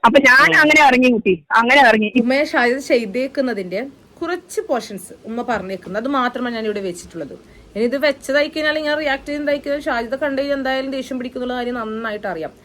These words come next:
Speaker 2: പക്ഷേ എനിക്ക് പറയാനുള്ളത്, ഇപ്പോ കുറച്ച് ദിവസങ്ങളായി ഷാജിദ ഉമ്മയെക്കുറിച്ചുള്ള മോശമായിട്ടുള്ള കാര്യങ്ങളൊക്കെ പരാമർശിച്ചുകൊണ്ട് വീഡിയോസ് ചെയ്യുന്നു. അപ്പോ എല്ലാവരും എന്താ കരുതുക? ആ ഉമ്മയെ മോശം തന്നെയേ കരുതുള്ളൂ, അല്ലേ?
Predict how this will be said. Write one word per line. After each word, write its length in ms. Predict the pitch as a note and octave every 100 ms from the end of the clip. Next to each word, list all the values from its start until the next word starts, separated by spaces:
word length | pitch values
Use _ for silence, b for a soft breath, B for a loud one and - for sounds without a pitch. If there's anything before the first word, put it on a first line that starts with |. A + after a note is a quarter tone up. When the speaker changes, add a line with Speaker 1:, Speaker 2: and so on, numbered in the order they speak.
| b b b
Speaker 2:
പക്ഷേ 320 | A#3+ - D4+ E4 B B3
എനിക്ക് 320 | C4+ C4+ F4 B3+
പറയാനുള്ളത്, 720 | A3+ A3+ A#3+ G#3+ F3+ E3 - b b b b _ _ _ _ _ _ _ _ _ -
ഇപ്പോ 340 | C4+ - D4+ E4+ - -
കുറച്ച് 240 | D4 D4
ദിവസങ്ങളായി 520 | C#4 B3 A#3+ B3 G#3+ G#3
ഷാജിദ 460 | A3+ G#3+ A3 G#3
ഉമ്മയെക്കുറിച്ചുള്ള 880 | G#3+ A3+ A3+ A#3+ C4 B3+ G#3+ G#3 G#3+
മോശമായിട്ടുള്ള 680 | A#3+ A3+ A3+ B3+ G3+ G3 A3+
കാര്യങ്ങളൊക്കെ 580 | A3 G3 G3+ G3 G3 A#3+
പരാമർശിച്ചുകൊണ്ട് 800 | G#3 F#3+ G3+ G3+ - F#3 F#3+
വീഡിയോസ് 480 | C#4 D#4+ E4 D#4 C#4+
ചെയ്യുന്നു. 300 | C4+ B3 G3 - b b b b b b -
അപ്പോ 260 | B3 F#4 F#4
എല്ലാവരും 420 | D4 D#4 E4+ F4
എന്താ 180 | E4 D#4
കരുതുക? 520 | D4 A#3+ G3+ D#3+ D3+ _ _ _ -
ആ 80 | C#4
ഉമ്മയെ 320 | B3 A#3 A#3+
മോശം 520 | A#3 G3+ G3+ A3+ G#3+
തന്നെയേ 180 | F#3+ F#3+
കരുതുള്ളൂ, 480 | F#3 D#3+ E3+ D#3+ - _ _ _ A#3+
അല്ലേ? 240 | A#3